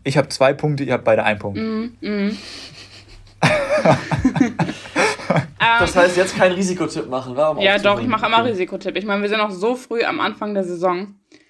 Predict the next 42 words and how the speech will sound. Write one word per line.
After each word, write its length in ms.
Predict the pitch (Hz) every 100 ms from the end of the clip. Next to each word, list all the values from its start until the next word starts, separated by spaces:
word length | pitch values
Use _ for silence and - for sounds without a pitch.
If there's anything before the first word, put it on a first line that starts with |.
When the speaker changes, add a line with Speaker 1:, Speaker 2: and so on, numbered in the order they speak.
| _ _ _ _ _
Speaker 2:
Ähm, 720 | 220 226 233 240 240 240 254 - _ _ -
aber 120 | 196
jetzt 120 | 190
hat, 140 | 233 -
jetzt 160 | 196
habt 100 | 233 233
ihr 60 |
mich 140 | 214 202
rausgebracht, 460 | 214 185 170 190
wartet. 460 | 190 196 247 269 - _
Ach 100 | 208
so, 240 | 202 190 - - _ _ 202
genau, 160 | 208
was 120 | 202
ich 80 | 220
sagen 200 | 214 226
wollte, 260 | 233 202 -
ähm, 320 | 190 202 208 -
Speaker 1:
Leverkusen 540 | 127 147 143 143 139 123
gegen 160 | 110
Mainz. 220 | 95 90 220
Speaker 2:
Ja, 340 | 233 240 240
das 240 | 196 208 - -
war 100 | 196
mir 120 | 196
klar, 320 | 196 175 175 -
danke. 280 | 180 196 190 - - - - -
Aber 200 | 196 214
trotzdem 340 | 208 220 214 185
danke, 200 | 180 202
ne? 160 | 247 294 - - - - -
<laughs> 100 | 208 262 - - - - - 233
Ähm, 600 | 240 247 247 254 254 -
ja, 200 | 208 180
also 160 | 190 220
ich 60 |
finde, 220 | 302 294 247
Mainz 420 | 226 247 262 - - - -
kann 240 | 240 247
diese 260 | 262 226 226
Saison 360 | 208 208 214
schon, 480 | - 233 240 226 -